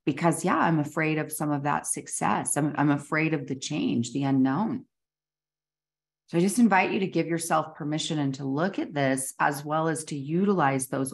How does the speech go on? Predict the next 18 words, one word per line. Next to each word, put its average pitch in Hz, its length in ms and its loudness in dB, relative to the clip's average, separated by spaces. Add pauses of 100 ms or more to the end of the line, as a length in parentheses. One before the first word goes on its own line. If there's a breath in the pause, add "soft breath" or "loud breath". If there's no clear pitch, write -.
oils, - 480 -4 (600)
utilize 165 600 4
those 156 280 -6
tools 131 480 -4
when 170 240 6
the 196 80 8
fears, 147 420 0
when 156 180 -2
the 190 80 0
nerves 160 340 -4
come 131 200 -2
up - 220 -6
for 175 80 -6
you, 143 320 -2 (720)
that 180 180 2
rather 175 380 6
than 175 180 2
letting 156 400 2